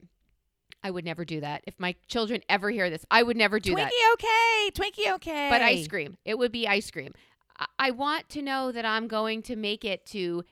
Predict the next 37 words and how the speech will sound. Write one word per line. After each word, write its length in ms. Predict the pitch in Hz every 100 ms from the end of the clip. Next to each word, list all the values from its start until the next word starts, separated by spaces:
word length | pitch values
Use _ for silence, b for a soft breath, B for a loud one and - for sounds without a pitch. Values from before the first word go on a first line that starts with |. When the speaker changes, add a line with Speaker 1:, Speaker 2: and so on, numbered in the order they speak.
| -
Speaker 1:
ninety-seven, 1000 | 208 226 240 254 - 233 226 202 175 185 _
it's 180 | 123 - -
eighty-three, 440 | 170 - - 170 b b
when, 400 | - 220 214 208 - _
when 200 | 185 190
my 140 | 190 185
children 400 | - 220 202 202
finally 480 | - 202 214 208
commit 420 | 190 240 202 185 -
to 120 | 208
have 220 | 208 185
a 60 | 180
partner 500 | - 156 160 151 151 b b -
and 420 | 175 160 156 156 - _ _
raise 260 | 180 165 160
babies. 520 | 160 160 - - - _ -
I'll 160 | 196 185
be 180 | 175
way 220 | 170 160 160
too 100 | -
Speaker 2:
Can 100 | 311
we 80 |
Speaker 1:
old. 80 | 392
Speaker 2:
take 180 | 392 392
a 60 | 311
boob 280 | 226 226 208
leg? 460 | 220 220 214 - _ _ _ _ _ _ _
When 220 | - 220 247
you 120 | 262
said 260 | - 233 208
Twinkie 480 | 180 165 - 151 -
and 160 | 156
then 140 | 156 151
you 80 | 160
said 240 | - 160 -
ice 240 | 143 143
cream, 460 | - 135 135 131